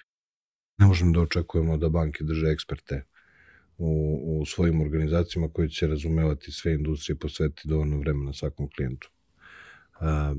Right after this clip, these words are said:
mi danas da upoznamo nekog klijenta kod nas u Exacti, treba vreme, treba neko iskustvo, treba znanje i treba se ozbiljno posvetimo klijentu da shvatimo šta on tačno radi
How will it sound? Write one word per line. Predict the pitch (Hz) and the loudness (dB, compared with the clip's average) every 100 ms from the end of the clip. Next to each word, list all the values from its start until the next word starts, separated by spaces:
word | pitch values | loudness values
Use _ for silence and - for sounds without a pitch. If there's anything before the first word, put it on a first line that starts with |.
| 73 | -6
mi | 78 78 95 90 | -4 2 4 4
danas | 80 90 90 85 | 4 4 4 2
da | 85 | 0
upoznamo | 78 - 87 85 80 80 85 | 0 2 2 4 2 4 2
nekog | 87 - - | 0 -2 -2
klijenta | 85 87 73 - | 0 2 0 -6
kod | - - | -6 -2
nas | 82 80 - | 2 2 0
u | 78 | 0
Exacti, | 73 80 80 - - 73 64 _ _ _ _ _ _ _ | 0 2 0 -2 -2 -2 -2 _ _ _ _ _ _ _
treba | - 80 92 | -4 0 2
vreme, | 76 65 - _ _ - | 2 -2 -6 _ _ -14
treba | - 78 78 | -2 0 2
neko | 78 76 73 | 0 -2 -4
iskustvo, | - - 76 90 | -4 -2 -2 -4
treba | - 78 71 | -2 -2 0
znanje | 69 73 82 85 | -2 0 0 0
i | 76 | -2
treba | - 78 | -4 -4
se | - | 2
ozbiljno | 87 92 87 78 76 | 4 4 0 -2 -2
posvetimo | - 90 - 73 78 71 | -2 -4 -2 -4 -4 -2
klijentu | - 85 80 | 0 0 0
da | 73 | -4
shvatimo | - 101 95 - 85 80 | -2 0 -2 -2 -2 -2
šta | 78 - 92 | -4 -4 -2
on | 82 80 | 0 -2
tačno | - 78 - 73 | -4 -6 -4 -4
radi | 73 90 80 80 | 0 0 0 -4